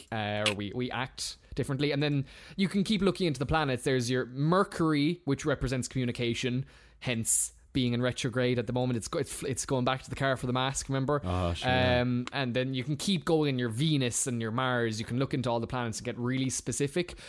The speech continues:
Speaker 1: But all that information is get, you input, basically, as Steve was saying,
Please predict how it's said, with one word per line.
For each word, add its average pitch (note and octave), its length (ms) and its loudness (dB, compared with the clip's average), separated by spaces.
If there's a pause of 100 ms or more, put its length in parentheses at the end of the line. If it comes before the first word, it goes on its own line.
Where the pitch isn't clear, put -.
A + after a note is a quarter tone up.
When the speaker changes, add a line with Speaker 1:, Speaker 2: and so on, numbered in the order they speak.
(160)
Speaker 1:
But D#3 80 0
all G3 160 4
that F3+ 120 2
information E3 600 0
is A#2+ 220 -2
get, D#3 240 -2
you C#3 180 0
input, F3 640 0
basically, B2 640 -2 (680)
as B2 120 0
Steve B2 220 -2
was A2+ 100 -4
saying, A2+ 320 -2